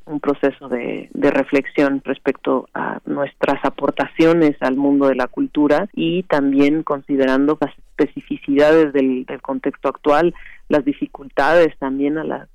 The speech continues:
a las que se enfrentan las propias instituciones debido a los recortes presupuestales, a, pues, muchas otras temáticas que también competen directamente a los museos.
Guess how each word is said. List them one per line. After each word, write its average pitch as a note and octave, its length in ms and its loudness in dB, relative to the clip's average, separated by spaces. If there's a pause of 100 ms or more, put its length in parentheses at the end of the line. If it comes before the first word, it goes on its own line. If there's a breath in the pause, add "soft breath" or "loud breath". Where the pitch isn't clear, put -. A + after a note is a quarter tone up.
a - 80 -14
las - 200 -10
que - 140 -12
se C#3+ 100 -6
enfrentan D3 500 0
las C3 140 -6
propias - 340 -10
instituciones C#3+ 880 -4
debido C3+ 640 0
a C#3+ 60 -2
los C3 180 -2
recortes C3+ 460 -4
presupuestales, D3+ 1120 0
a, B2 460 -4
pues, D3 240 -4
muchas E3 380 0
otras F#3+ 400 0
temáticas D3+ 580 2 (100)
que C#3 140 -4
también C3 840 -4
competen C#3 600 0
directamente C3 680 -4
a B2+ 40 0
los B2+ 180 -4
museos. C3 420 -10